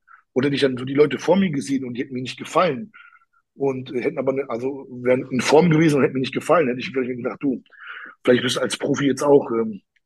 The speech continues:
irgendwo, ne, also wenn du letzter wirst und dann denkst du so, vielleicht macht das keinen Sinn." Aber gerade, weil man noch so gut abgeschnitten hat und man sieht, was möglich ist,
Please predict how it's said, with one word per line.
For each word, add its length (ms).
irgendwo, 440
ne, 500
also 260
wenn 80
du 60
letzter 340
wirst 240
und 60
dann 240
denkst 200
du 120
so, 240
vielleicht 160
macht 140
das 120
keinen 220
Sinn." 320
Aber 220
gerade, 320
weil 80
man 100
noch 140
so 80
gut 140
abgeschnitten 480
hat 200
und 180
man 240
sieht, 180
was 140
möglich 340
ist, 360